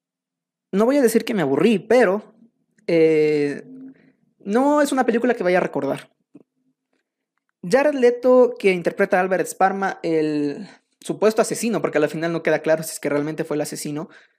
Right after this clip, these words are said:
Es una cosa que sí me gustó, ya voy a hablar del final más adelante. Es el que mejor actúa.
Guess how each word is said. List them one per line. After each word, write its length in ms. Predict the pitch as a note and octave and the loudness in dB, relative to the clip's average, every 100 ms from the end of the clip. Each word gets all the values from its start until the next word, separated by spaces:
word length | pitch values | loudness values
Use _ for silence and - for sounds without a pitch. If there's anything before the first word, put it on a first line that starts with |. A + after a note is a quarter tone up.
| _ _ _ _ _ - | _ _ _ _ _ -4
Es 180 | E3+ G3+ | -2 -2
una 140 | F#3+ | -2
cosa 180 | G3 G3+ | 0 0
que 100 | E3+ | -2
sí 100 | A3 | -2
me 80 | G3+ | -2
gustó, 240 | E3 E3+ | -2 0
ya 80 | E3 | 2
voy 120 | D#3+ | 2
a 20 | |
hablar 380 | D#3 D3+ D3 - _ - | 2 0 -4 -10 _ -8
del 140 | D#3 | -8
final 240 | D#3 D3 C#3+ | -6 -8 -6
más 140 | C#3+ | -6
adelante. 520 | D3+ D3 D3 - - _ _ _ _ _ _ | -4 -4 -4 -6 -10 _ _ _ _ _ _
Es 180 | F#3 G#3 | 0 0
el 60 | A#3+ | -2
que 80 | E3+ | -4
mejor 200 | D3 D3 | -2 -2
actúa. 320 | - - | -2 -16